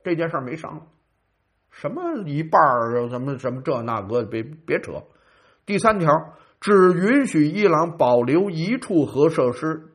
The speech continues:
继续运转，民用的，就是发电用的，就，就，就一个。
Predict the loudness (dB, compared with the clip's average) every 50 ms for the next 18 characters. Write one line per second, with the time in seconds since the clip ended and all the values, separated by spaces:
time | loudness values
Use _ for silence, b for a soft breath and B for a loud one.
0 | _ _ _ _ _ _ -6 -4 -4 -4 -4 -4 -4 -4 -4 -6 -6 -8 -10 -10
1 | -12 -14 -16 _ _ _ _ _ _ _ _ _ -6 -4 -2 -2 -2 -2 -4 -4
2 | -6 -10 -14 -18 _ _ _ _ _ _ _ _ _ _ _ _ _ _ _ -6
3 | -4 -2 -2 -2 0 0 0 0 0 -2 -4 -4 -6 -8 -12 -14 -16 -20 _ _
4 | _ _ _ _ _ -8 -6 -6 -4 -4 -4 -2 0 -2 -2 -2 -4 -6 -8 -10